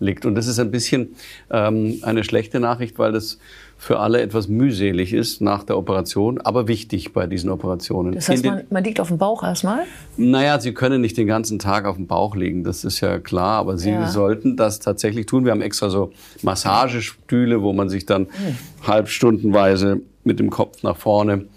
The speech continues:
Speaker 1: ähm, in einer bequemen Lage, ähm, da lagern kann oder Sie stopfen Ihr Bett mit dem Kissen aus oder tatsächlich, Sie liegen auch mal eine halbe Stunde mit dem, mit der Stirn am Tisch.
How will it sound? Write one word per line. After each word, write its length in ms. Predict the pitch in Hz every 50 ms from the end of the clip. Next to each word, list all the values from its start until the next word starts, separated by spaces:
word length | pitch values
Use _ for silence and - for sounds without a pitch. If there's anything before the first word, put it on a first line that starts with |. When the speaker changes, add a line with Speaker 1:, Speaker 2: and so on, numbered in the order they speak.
| - - _ _ _ -
Speaker 1:
ähm, 520 | 104 98 95 95 95 95 107 104 - -
in 160 | - 120 107 107
einer 60 | 95
bequemen 840 | 92 95 - - 107 104 101 101 98 95 95 98 101 101 95 -
Lage, 880 | 101 98 98 95 92 92 95 98 92 98 98 95 95 92 92 95 95 98 98 101 95 95 92
ähm, 340 | 92 98 98 98 101 98 98
da 320 | - 104 98 95 98 98 104 104 - 104 92 - 95 92 98
lagern 440 | 98 95 98 110 110 117 110 98
kann 360 | 90 - 104 98 98 101 104 104
oder 280 | - 107 92 98 95
Sie 240 | 85 90 101 101 98 - - - - - - - 110
stopfen 420 | 104 - - 117 - - - 113
Ihr 140 | 110 107 104
Bett 300 | 95 110 110 113 - 107
mit 140 | 104 101 104
dem 100 | 107 101
Kissen 340 | - - 101 - - 98
aus 320 | 82 82 98 95 92 - - -
oder 240 | 123 120 151 180 175
tatsächlich, 480 | - 113 101 - 113 104 107 120 107 - - - - - - - - - - - - - - - - - - - - -
Sie 120 | - - 104
liegen 300 | 98 110 113 104 110 107
auch 160 | 98 95 87
mal 240 | 98 95 95 95 92 - - - - - _ _ -
eine 280 | - 113 104 98 87 - - - - - - - - -
halbe 260 | 101 98 101 101 92
Stunde 320 | - - 104 95 95 101
mit 180 | 101 92 85 -
dem, 160 | 95 92 95 95 - -
mit 200 | - 107 98 101
der 80 | 104
Stirn 300 | 101 - - 113 110 104
am 160 | 104 101 92 -
Tisch. 300 | - 104 104 - -